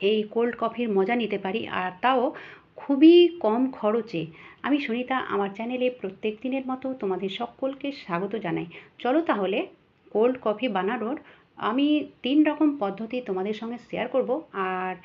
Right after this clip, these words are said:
কিভাবে স্টোর করে রাখতে হয় সেটাও বলবো।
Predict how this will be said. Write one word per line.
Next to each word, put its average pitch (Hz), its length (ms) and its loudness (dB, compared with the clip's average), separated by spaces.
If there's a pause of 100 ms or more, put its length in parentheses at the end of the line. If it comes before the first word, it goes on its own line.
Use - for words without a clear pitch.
(280)
কিভাবে 277 420 -2
স্টোর 240 280 -2
করে 269 240 -2
রাখতে 208 340 -4
হয় 247 180 -2
সেটাও 208 680 -2
বলবো। 254 420 -2